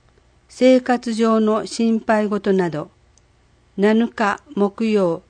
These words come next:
九時から十二時、大和支所。二十一日木曜、九時から十二時、アイパーク光。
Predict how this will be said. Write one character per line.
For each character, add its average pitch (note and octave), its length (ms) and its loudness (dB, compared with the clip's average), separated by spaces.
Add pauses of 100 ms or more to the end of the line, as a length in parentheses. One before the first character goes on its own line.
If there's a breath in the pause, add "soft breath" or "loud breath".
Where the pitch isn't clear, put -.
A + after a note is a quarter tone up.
(500 soft breath)
九 B3+ 140 -2
時 A#3 160 -4
か F#3+ 180 -4
ら D#3+ 180 -4
十 G3+ 240 0
二 F#3 200 2
時、 D3+ 260 -10 (480)
大 G3 120 0
和 G#3+ 180 0 (160)
支 F3 180 -8
所。 E3 260 -8 (920)
二 G#3 220 4
十 G3+ 300 2
一 F3+ 280 -4
日 G3 520 -2 (100)
木 G3 340 -4
曜、 F#3 320 -2 (460)
九 C4 140 0
時 A#3+ 140 -2
か A3 120 -2
ら F3 160 0
十 F#3+ 240 2
二 F3+ 160 2
時、 D#3+ 240 -8 (540)
ア A3 100 0
イ A#3+ 100 0
パ A#3+ 260 0
ー - 20 -6
ク F3 180 -8
光。 D#3+ 500 -10